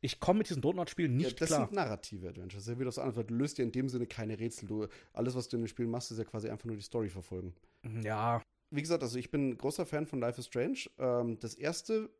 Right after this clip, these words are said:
Speaker 2: ist großartig. Dann gab's zum ersten eine, äh, ein, ein Prequel von einer anderen Firma. Das war, glaub ich, Deck Nine hießen die, die das gemacht haben. Und das ist, das ist sehr faszinierend, weil in, ähm, in,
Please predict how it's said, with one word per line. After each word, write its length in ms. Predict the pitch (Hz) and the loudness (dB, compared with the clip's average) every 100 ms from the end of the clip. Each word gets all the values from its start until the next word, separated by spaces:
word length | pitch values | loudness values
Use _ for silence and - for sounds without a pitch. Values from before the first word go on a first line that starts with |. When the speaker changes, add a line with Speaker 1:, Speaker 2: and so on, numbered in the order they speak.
| _ | _
Speaker 2:
ist 260 | 139 127 - | -2 -2 -4
großartig. 720 | 131 156 - 170 180 226 226 - | 0 0 2 0 0 -2 -4 0
Dann 220 | 135 131 | 0 4
gab's 280 | 123 135 - | 2 0 -4
zum 160 | - | -6
ersten 480 | - 131 170 - 185 | 0 0 0 -2 -2
eine, 720 | 180 139 127 123 120 120 117 - | 2 2 4 4 4 2 0 -4
äh, 60 | 120 | -4
ein, 720 | 113 110 - 110 110 107 107 - | -2 -2 -2 -4 -2 -4 -4 -4
ein 260 | 110 107 | -4 -4
Prequel 640 | - 165 180 - 185 254 - - _ _ - | -2 -2 -2 0 2 2 0 -16 _ _ -2
von 180 | 127 | 2
einer 100 | 117 | 4
anderen 240 | 117 160 185 | 4 2 2
Firma. 280 | - 190 208 | 2 2 2
Das 160 | 143 | 0
war, 120 | 117 117 | -2 0
glaub 180 | 123 | 0
ich, 160 | 127 - | -2 0
Deck 240 | 120 - | 0 2
Nine 440 | 123 110 117 147 170 | 0 0 0 0 0
hießen 380 | 165 180 190 170 | 0 -2 -4 -4
die, 300 | 185 208 202 | -2 -4 -4
die 100 | 170 | -4
das 180 | 165 | -4
gemacht 360 | - 151 165 - | -2 -4 -4 -4
haben. 300 | 165 190 208 - - - _ _ _ - | -2 -4 -8 -14 -20 -20 _ _ _ 4
Und 480 | 123 123 120 113 - _ _ _ _ | 6 6 4 -2 -12 _ _ _ _
das 180 | 147 143 | 2 4
ist, 220 | 175 - _ - | 0 -4 _ -4
das 180 | 139 147 | -2 0
ist 120 | - | 2
sehr 140 | 160 | 2
faszinierend, 600 | 156 147 - 127 120 107 113 | 2 -2 0 2 4 2 2
weil 180 | 113 | 4
in, 160 | 117 117 | 4 2
ähm, 480 | 113 113 113 110 104 | 4 4 4 2 0
in, 360 | 120 117 113 | 0 0 -2